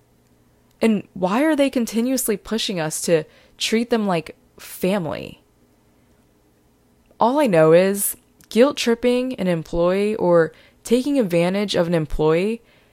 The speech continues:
is not how I would treat my family.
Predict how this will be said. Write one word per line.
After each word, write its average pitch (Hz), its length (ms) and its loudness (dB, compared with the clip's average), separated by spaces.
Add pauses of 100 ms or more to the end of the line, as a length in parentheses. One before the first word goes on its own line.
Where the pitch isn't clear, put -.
(160)
is 196 220 2
not 196 280 4
how 220 200 2
I 202 100 4
would 180 140 2
treat - 320 -2
my 165 160 0
family. 127 640 -6